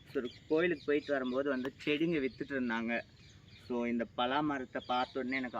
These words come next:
ஆசை வந்துச்சு, நம்ம வீட்டுல பலாமரம் இல்ல. So, ஒரு பலாமர செடி வாங்கிட்டு போய் வைக்கலாம்னு சொல்லிட்டு அழகா வாங்கிட்டு வந்துச்சு. ஒரு பதினஞ்சு நாள் இருக்கும் வச்சு, அழகா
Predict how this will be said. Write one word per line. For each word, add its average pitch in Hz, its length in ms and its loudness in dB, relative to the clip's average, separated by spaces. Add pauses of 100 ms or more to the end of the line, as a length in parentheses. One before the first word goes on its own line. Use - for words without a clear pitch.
ஆசை 113 200 -6
வந்துச்சு, 113 360 -4
நம்ம 110 240 -2
வீட்டுல 127 260 -4 (100)
பலாமரம் 117 540 -2
இல்ல. 101 120 -4 (840)
So, 151 60 -2 (100)
ஒரு 127 180 2
பலாமர 131 500 2
செடி 131 240 0
வாங்கிட்டு 117 280 -2
போய் 107 120 0
வைக்கலாம்னு 101 420 -6
சொல்லிட்டு 107 320 -4 (580)
அழகா 123 320 2
வாங்கிட்டு 123 320 0
வந்துச்சு. 117 300 -6
ஒரு 147 160 -6
பதினஞ்சு 135 520 -2
நாள் 151 160 0
இருக்கும் 147 340 -8 (260)
வச்சு, 139 300 -2 (880)
அழகா 156 220 4